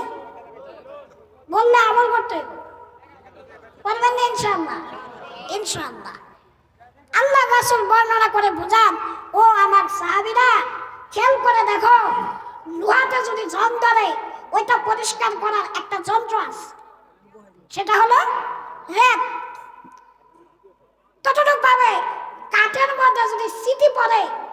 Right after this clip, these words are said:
ওইটাও পরিষ্কার করার একটা যন্ত্র আছে, সেটা হলো ধারালো পেপার, বর্তমানে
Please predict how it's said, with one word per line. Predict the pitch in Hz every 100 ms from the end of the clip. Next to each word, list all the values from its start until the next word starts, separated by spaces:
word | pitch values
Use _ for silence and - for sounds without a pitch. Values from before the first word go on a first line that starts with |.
| - -
ওইটাও | 370 427 494 508
পরিষ্কার | 494 480 - 466 415
করার | 427 427 - 339
একটা | - 415
যন্ত্র | 339 427 427 415
আছে, | - - - - - - _ _ _ _ _ _
সেটা | - 427 466
হলো | 466 440 370 - - - - - - _
ধারালো | - 415 494 494 480
পেপার, | 453 415 381 - - - - - -
বর্তমানে | 427 - 440 427 415 370